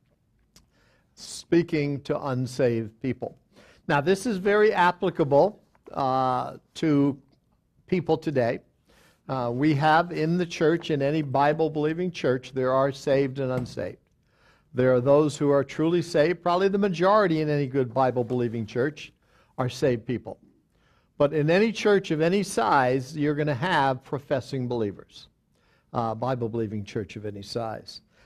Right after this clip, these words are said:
Uh, and so this would be applicable to them. Now, the ones addressed here, those dull in hearing, must be a distinct group from those addressed in six nine.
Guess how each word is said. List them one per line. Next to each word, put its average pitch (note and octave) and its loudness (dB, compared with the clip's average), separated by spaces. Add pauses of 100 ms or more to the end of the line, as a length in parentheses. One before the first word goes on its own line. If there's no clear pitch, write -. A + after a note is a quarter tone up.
(100)
Uh, B2 -2
and C3 -6
so D#3+ 2
this G3 2
would F#3 2
be F3+ -2
applicable D#3 4
to D3+ -2
them. C3 6 (960)
Now, D#3 6
the B2 -2
ones A#3 4
addressed G3+ 2
here, F3+ 4 (1080)
those F3 4 (300)
dull E3+ 4
in D#3 0 (140)
hearing, B2+ -2 (960)
must G3+ 4
be F#3+ 2
a F3 4
distinct F#3 -2
group D3+ 2
from D3+ 0
those D3+ 4
addressed B2+ -2 (520)
in C3 -4
six - -4
nine. C3+ -2